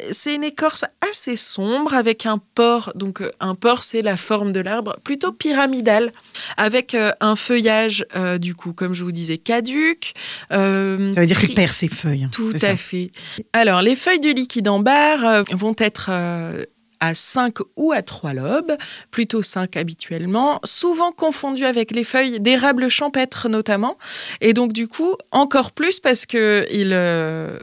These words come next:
Speaker 1: va perdre son feuillage et qu'il va se transformer en d'une magnifique couleur, euh,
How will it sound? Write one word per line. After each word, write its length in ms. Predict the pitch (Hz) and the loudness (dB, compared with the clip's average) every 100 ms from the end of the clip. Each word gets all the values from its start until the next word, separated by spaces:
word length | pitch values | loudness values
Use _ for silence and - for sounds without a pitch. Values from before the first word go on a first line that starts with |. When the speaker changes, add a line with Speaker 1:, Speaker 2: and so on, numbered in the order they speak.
| - - | -16 -8
Speaker 1:
va 220 | 165 160 | -4 -2
perdre 460 | - 247 226 190 | 0 0 0 -2
son 160 | 180 151 | -2 -2
feuillage 560 | - 247 262 285 294 - | 0 0 4 4 4 2
et 120 | 247 | 0
qu'il 180 | 233 220 | 0 -2
va 120 | 196 | 0
se 120 | 190 180 | 0 0
transformer 840 | - - 247 - 226 202 208 208 - | -4 -2 0 0 -2 -4 -4 -4 -6
en 260 | 185 190 - - | -8 -8 -10 -18
d'une 480 | - 175 175 165 170 | -10 -6 -6 -4 0
magnifique 540 | 220 226 214 220 208 | 0 2 -2 -6 -10
couleur, 460 | - 202 196 202 185 | -8 -2 0 0 -2
euh, 320 | 170 160 | -4 -4